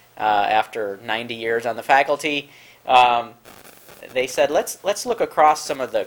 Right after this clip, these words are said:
cross-cutting areas like you see on the left column here, or, or the, the left-hand side, the rows."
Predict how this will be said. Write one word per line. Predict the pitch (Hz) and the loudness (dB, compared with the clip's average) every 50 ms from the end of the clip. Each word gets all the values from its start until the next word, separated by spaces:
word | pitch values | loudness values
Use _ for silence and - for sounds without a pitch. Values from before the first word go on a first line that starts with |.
| - - | -4 -8
cross-cutting | - - 139 135 - - - - 139 123 123 113 110 | -2 0 0 0 0 -2 -4 -4 -2 -2 -4 -4 -4
areas | 101 117 120 120 120 117 110 98 95 104 | -2 0 0 2 2 2 0 -2 -2 -2
like | 110 104 104 - | -4 -6 -6 -8
you | 113 | -10
see | 104 - 127 123 120 | -12 -8 -8 -6 -6
on | 113 107 101 | -6 -6 -4
the | 101 | -2
left | 117 120 117 - - | -2 -2 -2 -2 -6
column | - - 117 113 120 117 110 107 | -2 2 2 2 2 2 -2 -10
here, | 110 117 104 98 98 95 - - _ _ _ _ _ _ _ - - _ _ _ _ - _ - | -14 -12 -10 -8 -8 -10 -12 -16 _ _ _ _ _ _ _ -20 -20 _ _ _ _ -20 _ -14
or, | - 113 113 104 | -10 -10 -8 -8
or | - 113 107 | -8 -8 -8
the, | 110 104 104 - 101 | -8 -10 -12 -12 -10
the | 101 101 95 - | -8 -8 -6 -4
left-hand | - 123 131 - - 143 120 110 107 | -2 -2 -2 -2 -4 -8 -12 -10 -6
side, | - - 120 117 117 113 | -2 0 2 2 2 0
the | 107 101 | -4 -6
rows." | 107 127 135 127 117 107 107 - - | -4 -2 -2 0 -2 -2 -6 -8 -14